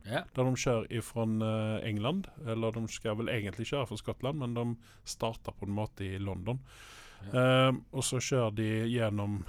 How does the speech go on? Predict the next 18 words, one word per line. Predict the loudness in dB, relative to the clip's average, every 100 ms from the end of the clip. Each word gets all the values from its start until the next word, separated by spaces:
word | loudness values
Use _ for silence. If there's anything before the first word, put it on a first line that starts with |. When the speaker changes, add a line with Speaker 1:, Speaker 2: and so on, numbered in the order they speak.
| -4
Speaker 2:
hele, | -2 -2 -2 -4 -8 -18 -20 -20 -20 -18 -10
ikke | -6 0
hele | 2 2 0
Europa, | -2 -4 -2
men | 0 2 2 2 0
Europa | -4 -6 -6 -8
på | -4
tvers. | 0 0 0 -4 -10 -20 -20 -20 -20 -8
Eh, | -4 -2 -2 -4
Frankrike, | -4 -6 -8 -8 -4 -4 -4 -4
Belgia, | -4 -4 -4 -4 -2 -4 -4
Tyskland, | -6 -6 -6 -4 -4 -6 -8
Tsjekkia, | -10 -10 -8 -6 -4 -4 -6 -12 -20 -20 -20 -16
Ukraina | -10 -6 -4 -2 -4 -6 -12 -14 -12 -12 -14 -16 -20 -20 -8
og | -4
Russland | -2 -2 -2 -2 -2 -6 -10 -14
og | -10 -6 -4 -4 -6 -10 -20 -20 -20 -6
Kasakhstan, | -2 0 0 -2 -2 -2 -2